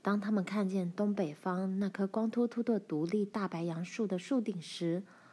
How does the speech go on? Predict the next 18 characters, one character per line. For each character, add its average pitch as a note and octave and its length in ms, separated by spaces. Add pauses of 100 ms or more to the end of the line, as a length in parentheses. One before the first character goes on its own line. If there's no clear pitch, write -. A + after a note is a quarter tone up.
(920)
落 D#4+ 180
日 D4 220
在 C4+ 220
冰 C#4 200
寒 A#3 220
的 G3+ 100
天 A#3 240
空 A#3+ 280
中 B3 280
变 B3 240
成 F3+ 220
了 E3+ 220
一 G3 80
轮 E3 200
火 - 280
红。 D#3 420 (1500)
此 - 180
时， E3+ 480